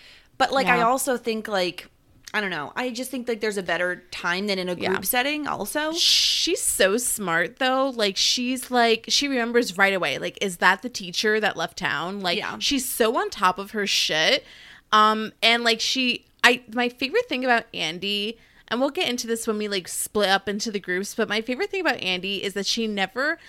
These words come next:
Speaker 2: lets anything go unsaid. She's very direct about it. So it's like, if something is bothering her, she doesn't,
Speaker 1: She
Speaker 2: like,
Speaker 1: says it.
Speaker 2: she says it. She, and she asks questions right away. Like, she doesn't, like, she's not passive aggressive about things. Like,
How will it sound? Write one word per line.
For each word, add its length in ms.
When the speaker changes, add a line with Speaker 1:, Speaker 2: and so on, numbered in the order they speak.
Speaker 2:
lets 220
anything 400
go 240
unsaid. 500
She's 240
very 380
direct 460
about 300
it. 160
So 220
it's 180
like, 180
if 100
something 280
is 100
bothering 460
her, 180
she 180
doesn't, 360
Speaker 1:
She 100
Speaker 2:
like, 280
Speaker 1:
says 40
it. 140
Speaker 2:
she 160
says 280
it. 140
She, 340
and 180
she 140
asks 300
questions 500
right 140
away. 200
Like, 140
she 140
doesn't, 420
like, 300
she's 160
not 180
passive 840
aggressive 520
about 320
things. 400
Like, 140